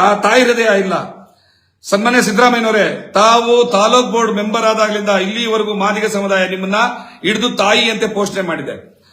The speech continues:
ನೀವು ಆ ತಾಯಿ ಸಮುದಾಯದ ಋಣವನ್ನ ತೀರಿಸಬೇಕಾದವರು ತಾಯಿಗೆ ದ್ರೋಹ ಮಾಡ್ತಾ ಇದ್ದೀರಿ. ಇವತ್ತು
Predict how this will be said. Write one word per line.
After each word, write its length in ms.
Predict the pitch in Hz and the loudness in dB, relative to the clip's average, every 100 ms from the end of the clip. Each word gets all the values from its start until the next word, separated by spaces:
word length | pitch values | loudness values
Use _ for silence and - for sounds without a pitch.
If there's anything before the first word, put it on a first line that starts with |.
| _ | _
ನೀವು 220 | 190 247 247 | -2 2 2
ಆ 160 | 214 | 2
ತಾಯಿ 320 | 202 208 254 | 2 4 4
ಸಮುದಾಯದ 460 | 240 233 233 214 214 | 2 0 2 2 2
ಋಣವನ್ನ 460 | 196 220 254 262 254 | 0 2 2 2 0
ತೀರಿಸಬೇಕಾದವರು 1080 | 233 190 220 208 196 190 247 - - - | -2 -6 -4 -2 0 0 0 -2 -12 -4
ತಾಯಿಗೆ 340 | 240 247 269 262 | 2 4 4 2
ದ್ರೋಹ 280 | 247 220 233 | 2 2 2
ಮಾಡ್ತಾ 280 | 214 196 | 0 -2
ಇದ್ದೀರಿ. 240 | 175 170 156 | -4 -4 -8
ಇವತ್ತು 560 | 131 - - - _ | -8 -12 -20 -20 _